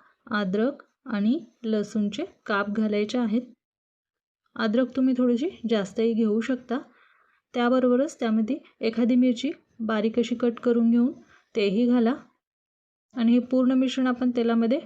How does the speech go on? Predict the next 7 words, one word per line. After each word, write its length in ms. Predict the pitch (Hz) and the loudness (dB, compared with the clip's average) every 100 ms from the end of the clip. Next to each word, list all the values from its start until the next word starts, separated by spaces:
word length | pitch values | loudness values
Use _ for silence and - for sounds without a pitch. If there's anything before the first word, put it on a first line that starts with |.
| - | -6
परतून 420 | 233 214 202 220 240 | -2 -2 0 2 4
घेऊयात. 340 | 254 226 269 - _ _ _ _ _ - | 4 2 0 -6 _ _ _ _ _ -4
आलं, 380 | 220 220 220 226 | 0 2 2 2
लसूण 500 | 220 214 220 220 220 240 | 0 0 0 0 0 0
आणि 180 | 214 220 | 0 2
हिरवी 280 | 226 214 | 2 2
मिरची 340 | 214 214 214 | 2 0 -2